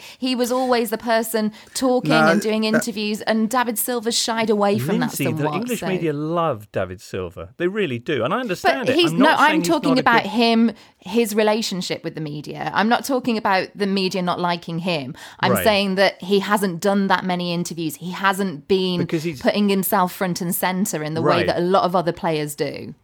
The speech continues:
Speaker 3: Well, that's connected for, for me because, you know, uh, personality is a, an often used word, an often abused word in football. I'm not disagreeing that David Silva is an incredibly talented and sumptuous footballer and a silky delight to watch. But Duncan, you say,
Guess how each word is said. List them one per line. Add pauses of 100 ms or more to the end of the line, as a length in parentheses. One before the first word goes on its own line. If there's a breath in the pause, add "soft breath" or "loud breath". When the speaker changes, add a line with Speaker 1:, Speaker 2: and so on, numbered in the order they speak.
Speaker 3:
Well,
that's
connected
for, (120)
for
me
because, (240)
you
know,
uh, (300)
personality
is
a, (100)
an
often
used
word,
an
often
abused
word
in
football. (320 loud breath)
I'm
not
disagreeing
that
David
Silva
is
an
incredibly
talented
and
sumptuous
footballer
and
a (280 loud breath)
silky
delight
to
watch. (320 loud breath)
But
Duncan,
you
say,